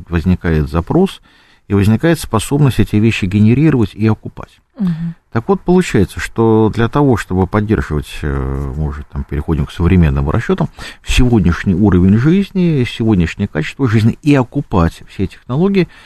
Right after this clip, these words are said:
Speaker 1: то страна должна быть включена в разделение труда хотя бы на триста миллионов человек. То есть Советский Союз к этой цифре приблизился, что стало одной из причин, там, э, внешних усилий по его развалу. Да, если мы берем,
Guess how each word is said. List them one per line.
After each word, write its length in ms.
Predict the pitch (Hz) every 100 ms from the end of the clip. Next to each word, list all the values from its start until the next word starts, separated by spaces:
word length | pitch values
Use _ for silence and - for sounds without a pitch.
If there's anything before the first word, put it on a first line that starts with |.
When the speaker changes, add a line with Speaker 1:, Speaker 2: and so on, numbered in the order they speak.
| - _ _
Speaker 1:
то 160 | 127 123
страна 360 | - 151 185
должна 260 | 160 113 123
быть 140 | 110
включена 360 | - 104 139 151
в 60 |
разделение 460 | 127 - 110 120 107
труда 260 | 117 117 139
хотя 260 | - 120
бы 80 | 110
на 100 | 78
триста 320 | - 104 -
миллионов 320 | 76 80 73
человек. 280 | - - - - - - - - _ _ - - _
То 80 | 87
есть 100 | 80
Советский 360 | 107 127 - -
Союз 300 | 113 101 -
к 80 |
этой 200 | 95 95
цифре 340 | - 92 87 85
приблизился, 760 | 101 113 180 165 156 - 107
что 220 | - -
стало 300 | 110 101 98
одной 180 | 85 90
из 80 | 82
причин, 500 | 85 82 - 110 95
там, 180 | 82 78 _ _ _ 67
э, 240 | 78 80 80
внешних 560 | 80 101 95 98 -
усилий 360 | 85 - 107 92
по 220 | - 85
его 240 | 78 73 80
развалу. 380 | 76 67 - - _ _ _ _ _ _ _ -
Да, 140 | 110
если 400 | 117 107 147 139
мы 80 | 135
берем, 380 | 120 135 123